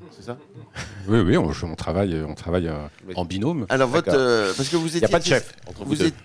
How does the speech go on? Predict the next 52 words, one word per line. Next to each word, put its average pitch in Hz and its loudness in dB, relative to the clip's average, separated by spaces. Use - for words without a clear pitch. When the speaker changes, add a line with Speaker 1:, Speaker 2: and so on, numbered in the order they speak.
Speaker 3:
vous 151 -2
étiez 165 0
assez 165 0
Speaker 2:
Monsieur 160 0
le 156 0
Speaker 3:
sévère, 147 4
on 131 -2
va 135 0
y 135 2
revenir 131 -2
sur 113 -2
la 104 2
hiérarchie, 107 -4
sur - -4
le 101 -4
tandem 110 2
administratif 107 -4
médecin, 139 -2
vous 131 -4
étiez 143 0
assez 135 0
sévère 123 2
quand 110 0
même 107 2
sur 104 0
la 98 2
situation 95 -2
à 95 0
l'hôpital, 107 -4
très 113 -2
inquiet, 196 0
hein, 110 -2
surtout 101 -8
avec 90 -6
la 82 -4
bronchiolite, 117 -8
vous 98 -8
êtes 85 -10
pédiatre. 160 -6
Euh, 92 -2
votre 147 0
sentiment, 127 -2
est-ce 120 -4
que, 156 0
est-ce - -4
que 156 -4
ça 160 2
marque 151 -2
une 139 -2
rupture 139 -2
ou 120 0
pas ? 87 -6